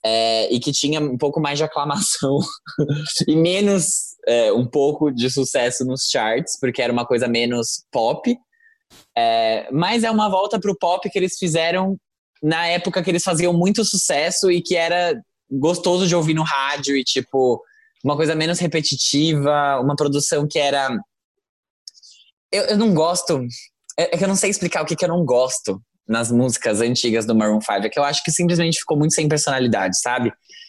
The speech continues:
E essa daqui, por mais que ela seja uma coisa que ela é mais genérica, eu achei que ela tá super bem produzida. E eu acho que ela é uma volta àquele pop de antes que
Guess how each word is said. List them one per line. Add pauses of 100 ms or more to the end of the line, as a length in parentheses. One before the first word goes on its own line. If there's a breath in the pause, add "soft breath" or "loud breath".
(160 loud breath)
E
essa
daqui,
por
mais
que
ela
seja
uma
coisa
que (560)
ela
é
mais
genérica, (240)
eu
achei
que
ela
tá
super
bem
produzida. (320 loud breath)
E
eu
acho
que
ela
é
uma
volta (100)
àquele
pop
de
antes (100)
que